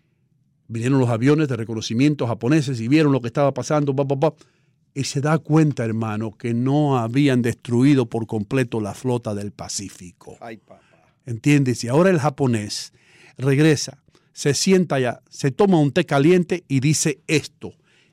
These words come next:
Speaker 1: Estas son las últimas palabras de la película Tora, Tora, Tora, que quiere decir tigre, tigre, tigre. Y si usted puede rentarla un día, rente esta película, alquílela a la película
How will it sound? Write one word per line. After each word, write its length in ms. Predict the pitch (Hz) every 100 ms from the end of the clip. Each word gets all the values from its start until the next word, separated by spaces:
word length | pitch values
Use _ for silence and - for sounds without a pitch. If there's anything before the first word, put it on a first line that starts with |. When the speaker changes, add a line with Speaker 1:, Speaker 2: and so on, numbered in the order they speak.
| _ -
Speaker 1:
Estas 240 | 185 175
son 120 | -
las 160 | 175 151
últimas 300 | 196 196 180
palabras 420 | - 147 143 139
de 60 | 127
la 120 | 120
película 460 | 117 139 139 131 107
Tora, 420 | - 165 151 147
Tora, 400 | - 147 139 127
Tora, 380 | - 147 110 104 - -
que 100 | 117
quiere 200 | 110 143
decir 320 | 135 - 151 127
tigre, 340 | - 214 160 123
tigre, 420 | - 190 143 135
tigre. 440 | 117 220 131 104 -
Y 100 | 127
si 100 | 135
usted 180 | -
puede 220 | 190 214 180
rentarla 460 | 143 120 151 127
un 80 | 113
día, 200 | 107 107 - - -
rente 380 | 180 233 220 147
esta 200 | - 143
película, 540 | 135 123 - 92 - _
alquílela 560 | 143 147 - 220 127 104 -
a 100 | 123
la 140 | 113 110
película 440 | 113 110 107 101